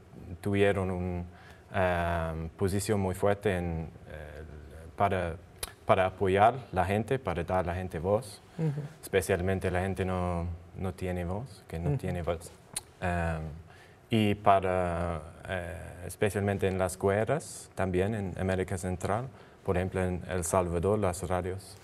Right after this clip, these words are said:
Speaker 1: em, tuvieron un, una, un espacio muy, muy fuerte.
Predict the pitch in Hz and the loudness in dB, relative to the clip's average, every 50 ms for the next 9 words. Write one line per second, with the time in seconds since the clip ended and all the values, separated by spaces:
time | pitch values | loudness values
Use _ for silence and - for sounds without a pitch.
0 | - - - - - - - - - 90 87 87 87 85 85 82 80 78 - 50 | -20 -20 -20 -20 -20 -20 -18 -10 -4 -2 -2 0 0 0 -2 -2 -4 -6 -8 -8
1 | - 82 78 76 71 - - - - - - - 92 92 92 90 90 87 90 90 | -10 -10 -10 -12 -12 -14 -14 -14 -16 -12 -6 -4 0 0 2 2 2 0 0 0
2 | 90 87 85 85 82 80 76 85 87 - - - 78 87 90 90 90 87 85 78 | 0 -2 -2 -2 -4 -4 -6 -10 -14 -16 -18 -16 -12 -10 -10 -8 -8 -8 -8 -8
3 | 78 71 65 67 64 60 58 60 58 53 - - - - - - - - - - | -10 -12 -12 -14 -14 -14 -14 -16 -16 -18 -18 -20 -20 -20 -14 -14 -14 -14 -14 -18
4 | - - 104 95 - 104 98 92 - 98 95 95 95 90 85 80 85 92 90 - | -6 -4 -4 0 2 2 2 2 2 -2 -2 0 0 -2 -2 -4 -4 -4 -4 -2
5 | - 95 90 - - | -2 -2 -2 -4 -8